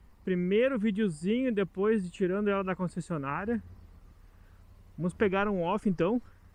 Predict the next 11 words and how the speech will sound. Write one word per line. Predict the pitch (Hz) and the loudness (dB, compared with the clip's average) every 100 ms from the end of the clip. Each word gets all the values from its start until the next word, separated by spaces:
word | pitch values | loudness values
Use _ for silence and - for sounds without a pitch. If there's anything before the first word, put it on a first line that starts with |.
| - - - _ _ _ _ _ - _ | -20 -20 -20 _ _ _ _ _ -20 _
Vamos | 156 | -8
parar | 156 170 170 | -2 0 2
a | |
moto | 175 160 180 190 | 0 0 0 -2
aqui. | - 165 202 214 _ _ _ _ _ _ _ | -2 0 0 0 _ _ _ _ _ _ _
Vamos | 165 165 | -8 -2
baixar | 180 - 185 | -2 0 -2
um | |
pouquinho | 190 190 190 | -2 -4 -4
a | 190 | 0
calibragem. | 196 170 147 160 214 220 | 0 0 2 2 2 0